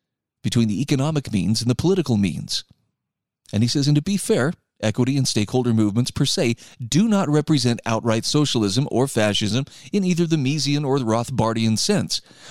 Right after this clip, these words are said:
We still have stock markets, we still have private owners, and we still have profits and losses.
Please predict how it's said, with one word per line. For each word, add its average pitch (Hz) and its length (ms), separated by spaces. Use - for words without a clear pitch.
We 196 160
still 226 300
have 196 200
stock 123 360
markets, 123 340
we 101 100
still 107 280
have 117 180
private 120 320
owners, 123 320
and 156 200
we 185 80
still 143 220
have 139 200
profits 107 400
and 113 100
losses. 127 540